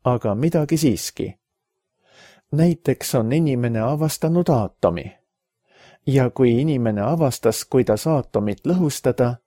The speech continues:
siis leidis ta, et sellega vabaneb väga palju energiat. Ja isegi sel puhul vabaneb kogu aatomis olevast energiast tegelikult alles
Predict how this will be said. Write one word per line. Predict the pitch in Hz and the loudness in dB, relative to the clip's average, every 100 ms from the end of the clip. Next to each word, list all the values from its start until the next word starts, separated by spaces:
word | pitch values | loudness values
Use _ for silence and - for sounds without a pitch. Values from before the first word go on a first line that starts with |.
| _ - | _ -12
siis | - 160 156 117 | 0 2 2 0
leidis | 135 151 139 139 - | 0 0 0 -4 -2
ta, | 131 - | -4 -2
et | 143 - | -4 -2
sellega | - 147 123 - 113 | 0 0 0 -2 -4
vabaneb | 151 131 113 110 - | -2 -2 -2 -2 0
väga | 180 170 135 | -2 0 -2
palju | 147 147 143 | 0 0 0
energiat. | 160 165 117 90 - 95 - _ - _ _ _ _ _ _ _ - - - 139 | 0 2 0 -2 -2 -4 -4 _ -20 _ _ _ _ _ _ _ -20 -20 -8 0
Ja | 131 123 | 2 2
isegi | 143 135 - 113 | 2 0 0 -2
sel | - 190 151 - | 0 2 2 2
puhul | 127 117 110 107 | 0 2 0 2
vabaneb | 147 127 113 113 - - | 0 0 0 -2 -4 -2
kogu | 151 143 110 | 0 2 2
aatomis | 139 160 - 117 113 107 | 2 0 -2 -4 -2 0
olevast | 143 117 104 107 - | 0 0 0 -2 -2
energiast | 113 131 165 131 - 123 117 - - - | -4 0 0 0 0 0 2 -2 -10 -4
tegelikult | 175 175 123 117 - 117 113 | -4 0 0 0 0 0 2
alles | 139 120 107 | 2 2 0